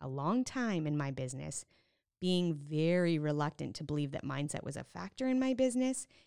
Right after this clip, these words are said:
and certainly being even slower to come to the idea of, "I can control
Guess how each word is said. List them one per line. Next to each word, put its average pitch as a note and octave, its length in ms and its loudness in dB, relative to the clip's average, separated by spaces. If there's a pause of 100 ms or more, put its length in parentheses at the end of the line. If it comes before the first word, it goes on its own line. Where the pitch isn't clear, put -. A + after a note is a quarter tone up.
(260)
and F#3 180 0
certainly A#3+ 520 0
being F#3+ 300 -2
even D#3 380 -2 (440)
slower A3+ 680 0
to - 160 -8
come F#3 320 0
to F#3 180 -2
the E3+ 120 0
idea D#3+ 480 -2
of, D#3 380 -4 (540)
"I D#3 160 0
can E3 220 -2
control - 720 -4